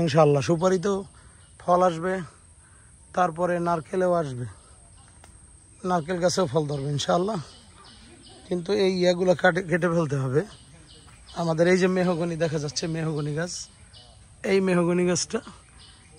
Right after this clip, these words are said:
এই রকমের আশা করা যায় যে আমার প্রায় একশো মেহগনি গাছ হবে এই মুহূর্তে। এই তো এই মেহগনি গাছগুলোকে কেটে ফেললে হয়তো দেখা যাবে যে ইনশাল্লাহ যে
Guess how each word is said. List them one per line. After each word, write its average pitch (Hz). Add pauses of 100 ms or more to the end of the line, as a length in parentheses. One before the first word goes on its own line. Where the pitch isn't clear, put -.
(120)
এই 202
রকমের 190 (120)
আশা 170
করা 175
যায় 175
যে 160
আমার 170 (720)
প্রায় 175
একশো -
মেহগনি 143
গাছ 135
হবে 131 (920)
এই 208
মুহূর্তে। 156 (1300)
এই 151 (1200)
তো -
এই 185
মেহগনি 185
গাছগুলোকে 185 (1300)
কেটে 185
ফেললে 180
হয়তো 175
দেখা 165
যাবে 165
যে 165
ইনশাল্লাহ 165 (1000)
যে 165